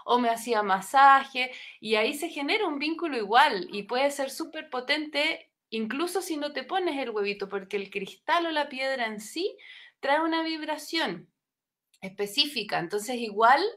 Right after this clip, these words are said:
va a haber una conexión, independiente si tú te lo pones o no, porque hay una, hay una energía ahí pulsando,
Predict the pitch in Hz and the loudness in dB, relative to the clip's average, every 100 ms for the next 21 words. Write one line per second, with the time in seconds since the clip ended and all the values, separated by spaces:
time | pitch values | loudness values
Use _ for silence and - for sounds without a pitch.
0 | - - - - 196 247 277 311 302 277 | -10 -20 -20 -2 4 4 4 0 0 -2
1 | 220 196 190 - 175 156 - 190 190 196 | -2 -4 -6 -10 -6 -6 -6 -4 -4 -4
2 | 208 226 269 - 262 247 - 262 233 247 | -6 -8 -10 -14 -18 -18 -10 -8 -6 -4
3 | 262 285 247 208 208 185 160 _ _ _ | -4 -4 -6 -6 -4 -4 -6 _ _ _
4 | _ _ - 196 190 214 233 254 254 240 | _ _ -6 -4 0 0 0 -2 0 2
5 | 226 214 208 202 226 247 247 220 196 196 | 4 4 4 4 2 0 -2 -2 -4 -6
6 | - 311 339 320 311 359 359 247 214 - | -4 0 2 2 0 -2 -4 -8 -8 2
7 | 262 214 185 - - | 4 4 0 -8 -14